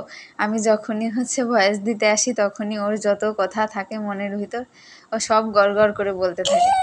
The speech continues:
এই যে আমি পূজা শেষে আমার গোপলু সোনার সঙ্গে একটু ভিডিও করে নিয়েছিলাম। এদিকে বলছে আমার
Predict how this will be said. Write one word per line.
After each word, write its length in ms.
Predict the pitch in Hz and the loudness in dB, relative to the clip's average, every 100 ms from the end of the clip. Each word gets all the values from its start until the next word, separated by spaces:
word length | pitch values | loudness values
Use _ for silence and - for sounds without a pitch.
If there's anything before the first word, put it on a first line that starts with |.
| 719 622 370 | 2 0 0
এই 80 | 214 | -2
যে 80 | 220 | -2
আমি 160 | 220 240 | -2 -2
পূজা 300 | 240 220 226 | -2 4 6
শেষে 360 | 381 415 539 453 | 8 8 6 2
আমার 260 | 403 - 831 784 740 508 453 | -2 0 2 2 0 -4 -6
গোপলু 300 | 226 226 220 | -2 0 0
সোনার 280 | 226 226 214 | -2 -2 -2
সঙ্গে 340 | 220 220 214 214 | 0 0 0 0
একটু 200 | 214 - | -2 -4
ভিডিও 320 | 220 214 202 196 | -4 -2 -2 -4
করে 180 | 208 214 | -4 -2
নিয়েছিলাম। 560 | 208 214 - 226 214 220 - 370 - _ - | -2 -2 -2 -2 -2 -4 -8 -14 -16 _ -18
এদিকে 380 | 233 220 226 226 | -16 -14 -10 -10
বলছে 380 | 220 220 214 - | -8 -8 -10 -12
আমার 280 | 226 208 208 | -12 -10 -10